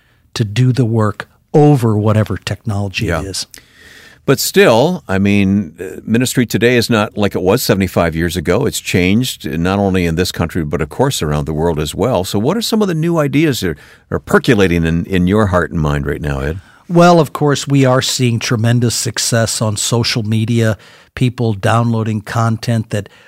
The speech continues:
Speaker 1: would have never listened to a radio. Many young people, uh, the programming formats can be much more engaging. It's a dialogue with the listener, not
Speaker 2: Mm-hmm.
Speaker 1: speaking to the listener.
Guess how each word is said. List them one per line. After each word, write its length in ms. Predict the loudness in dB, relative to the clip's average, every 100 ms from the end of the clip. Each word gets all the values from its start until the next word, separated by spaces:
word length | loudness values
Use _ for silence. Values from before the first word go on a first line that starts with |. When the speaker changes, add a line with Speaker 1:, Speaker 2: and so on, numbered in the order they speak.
| _ -4
Speaker 1:
would 80 |
have 140 | -2 -2
never 400 | 0 0 0 -2
listened 320 | -4 -4 -4
to 100 | -4
a 60 | -2
radio. 440 | -2 0 0 0
Many 400 | 2 6 6 6
young 360 | 4 4 4 2
people, 520 | -4 -8 -2 -4 -4 -14 _ _
uh, 160 | 0 0
the 120 | 0
programming 540 | 0 0 2 2 2 0
formats 720 | -4 -2 0 2 0 -2 -4
can 140 | -4
be 160 | -2 0
much 340 | 0 -2 -2
more 220 | -2 -2 0
engaging. 840 | -2 0 2 4 2 0 0 -2 -8 -20 _
It's 220 | -2 0
a 60 | -2
dialogue 720 | 2 4 4 4 4 2 0
with 480 | -6 0 4 2 2
the 100 | -2
listener, 600 | 0 0 0 0 0 -2 -8 -6
not 380 | -2 0 0
Speaker 2:
Mm-hmm. 100 | 0
Speaker 1:
speaking 580 | -2 -4 -6 -4 -4 -4 -6
to 260 | 0 2 2
the 120 | 2
listener. 580 | 0 -2 -2 -2 -2